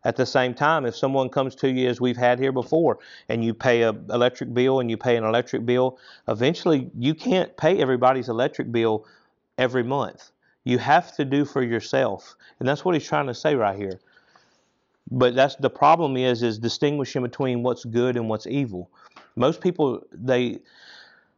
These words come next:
they call themselves a Christian. They have the moniker of being a Christian, but they really don't have discernment. And if you don't have discernment, all of the rest of this, what we're studying, it doesn't make a whole lot of sense to you because it's understood through the Spirit of God, not,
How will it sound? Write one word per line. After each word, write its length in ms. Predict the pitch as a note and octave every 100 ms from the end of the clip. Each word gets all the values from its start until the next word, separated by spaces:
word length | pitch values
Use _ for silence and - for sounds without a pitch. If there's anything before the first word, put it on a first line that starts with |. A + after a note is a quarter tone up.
| _
they 120 | - B2
call 260 | C#3 D#3+
themselves 440 | D#3 C3+ C3 A#2+ A2+
a 40 |
Christian. 500 | - A2 G#2 - G#2 - _ -
They 260 | A2 A2+ A2+
have 220 | B2 B2+
the 80 | A#2+
moniker 420 | A#2 C#3+ D3 B2
of 80 | A2
being 160 | A2+
a 40 | A2
Christian, 440 | B2+ A#2 - A2
but 160 | G#2+ G#2+
they 100 | A2+
really 240 | A#2+ C3
don't 160 | B2 A2+
have 180 | A#2
discernment. 560 | G#2 G2+ G2+ G2 F#2 E2 _ _ _ _ _ _ _ -
And 120 | B2+
if 140 | A#2
you 40 | A#2+
don't 200 | C3 C#3
have 160 | C3+
discernment, 540 | A#2+ A2+ B2+ B2+ A2 - - - -
all 320 | G#2+ B2 C#3
of 60 | B2+
the 80 | A#2+
rest 260 | B2 C3+
of 80 | B2
this, 240 | A#2+ A#2 -
what 160 | A#2
we're 100 | B2
studying, 420 | A2 C3+ C3 B2
it 120 | A#2 A#2
doesn't 240 | C#3 D3
make 180 | C#3 C#3
a 60 |
whole 180 | A#2 C3
lot 160 | B2+ A#2+
of 60 |
sense 260 | A2 C#3 C3+
to 140 | - G2
you 200 | G2+ G2 _ _ _ _
because 240 | A#2 A#2+
it's 160 | A#2 A2+
understood 540 | A#2+ A#2 G#2+ C3 B2
through 120 | B2 A#2
the 120 | G#2
Spirit 320 | - C3 B2+
of 60 | G2+
God, 280 | G2+ F#2+
not, 300 | F#2+ G#2 -